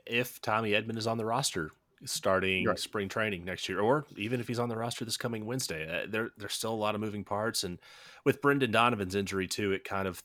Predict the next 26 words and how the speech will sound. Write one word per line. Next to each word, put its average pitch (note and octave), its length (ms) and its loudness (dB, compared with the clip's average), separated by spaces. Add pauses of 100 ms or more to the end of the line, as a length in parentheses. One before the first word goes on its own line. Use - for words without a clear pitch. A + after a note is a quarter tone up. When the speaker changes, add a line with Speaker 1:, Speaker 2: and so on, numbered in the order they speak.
Speaker 1:
throws F#2+ 340 0
things F#2+ 320 -4
into F2+ 160 -8
chaos F2 480 -2
a G2 60 -4
little E2+ 260 -6
bit. F#2 320 -4 (500)
Um, G2+ 240 4 (200)
small B2 360 6
little A#2+ 340 4
trivia A2 360 2
note, G#2 240 2
since - 200 -4
you G2+ 60 -2
had F#2 120 -2
brought F#2+ 240 2
it F#2+ 100 -2
up, G2+ 340 0
uh, G2 220 0
prior A#2+ 480 4
to A#2+ 120 -2
the G#2+ 160 2
Adolis G2+ 400 2
Garcia G2+ 480 0
trade F#2 440 -2
in G2 160 -4